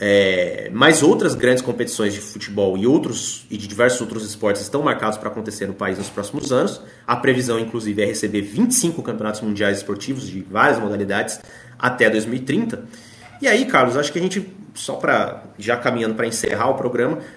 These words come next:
vale a gente falar um pouco sobre, sobre esse,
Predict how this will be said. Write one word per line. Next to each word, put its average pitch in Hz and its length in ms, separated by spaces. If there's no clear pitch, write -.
vale 190 220
a - 20
gente 214 200
falar 202 200
um 185 60
pouco 180 260
sobre, 165 760
sobre 123 300
esse, 113 640